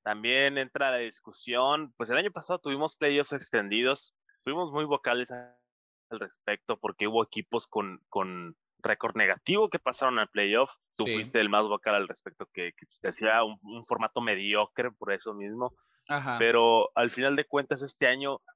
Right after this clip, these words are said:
Speaker 1: como dices, en el oeste tenemos a dos equipos con cien ganados y uno va a ser eliminado en un juego vida o muerte. Y en el, en el este de la Americana son tres equipos con noventa victorias,
Speaker 2: Sí.
Speaker 1: uno con cien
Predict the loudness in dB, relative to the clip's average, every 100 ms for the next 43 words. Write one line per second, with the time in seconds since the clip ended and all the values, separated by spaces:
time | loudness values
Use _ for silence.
0 | _ -8 -4 -2 -2 -2 -4 -6 -4 0
1 | 4 4 2 -2 -6 -6 -6 -2 -2 -4
2 | -12 -10 -8 -6 -8 -8 -2 0 0 -2
3 | _ -2 0 2 0 0 -6 -16 -20 _
4 | _ _ -4 0 2 4 6 4 4 2
5 | 2 0 -2 0 2 2 0 -6 -10 -12
6 | -14 -2 0 2 2 0 -2 _ _ -2
7 | 2 2 2 2 2 0 -2 0 0 0
8 | 2 2 2 0 _ _ _ _ _ -8
9 | -4 0 0 0 -4 -6 -4 -4 -6 -12
10 | -6 -4 -4 -4 -8 -8 -16 -16 _ -2
11 | 0 -2 -6 -8 -8 _ -14 -10 -2 -2
12 | 0 -4 0 2 2 2 0 -2 -2 _
13 | 2 4 2 -2 -6 -12 -6 -2 -2 -2
14 | -2 -2 -6 -2 2 2 -2